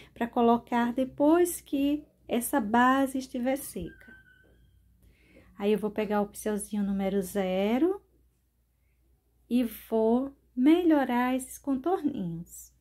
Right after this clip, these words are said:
É importante que esses contorninhos fiquem bem feitinhos. E com o pincelzinho chato, fica mais difícil de a gente fazer. O pincelzinho zero, nesse momento,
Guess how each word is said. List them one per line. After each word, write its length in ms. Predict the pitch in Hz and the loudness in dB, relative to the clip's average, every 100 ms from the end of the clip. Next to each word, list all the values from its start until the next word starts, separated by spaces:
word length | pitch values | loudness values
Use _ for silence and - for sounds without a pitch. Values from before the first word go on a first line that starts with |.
| _ _ _ _ _ _ _ _ _ _ _ _ _ _ _ _ _ _ _ _ _ - - _ _ _ _ _ _ _ _ - | _ _ _ _ _ _ _ _ _ _ _ _ _ _ _ _ _ _ _ _ _ -20 -20 _ _ _ _ _ _ _ _ 0
É 40 | |
importante 800 | 311 339 254 233 - 254 269 262 | 4 4 2 -4 -2 2 2 0
que 120 | - 262 | -2 0
esses 280 | 262 - | 0 -2
contorninhos 800 | - 233 233 202 226 247 240 247 | -6 -4 -4 -4 0 2 2 0
fiquem 360 | - 339 339 349 | -4 -4 2 4
bem 160 | 330 339 | 6 4
feitinhos. 920 | 359 349 - 254 208 175 - - - - - - | 0 -4 -2 -2 -2 -4 -12 -16 -20 -20 -20 -8
E 140 | - 311 | 0 0
com 220 | 330 403 | 2 -2
o 40 | |
pincelzinho 540 | 403 320 269 226 226 208 | 0 0 2 0 -2 -4
chato, 560 | 214 - 254 254 254 | -6 -2 2 0 0
fica 240 | 233 - 285 | -12 -4 2
mais 240 | 277 294 | 4 4
difícil 480 | 320 320 285 277 262 | 4 0 -2 -2 -4
de 80 | 269 | -4
a 40 | |
gente 280 | 262 262 - | -2 -4 -4
fazer. 640 | 294 302 285 220 180 - _ | -2 0 0 -2 -2 -4 _
O 100 | 247 | -8
pincelzinho 640 | 262 269 262 220 208 202 | -4 -4 -2 -4 -2 -6
zero, 400 | 196 196 180 220 | -4 -2 0 2
nesse 260 | 254 202 - | 2 0 -2
momento, 520 | 202 196 190 214 262 | -4 -4 -2 0 -2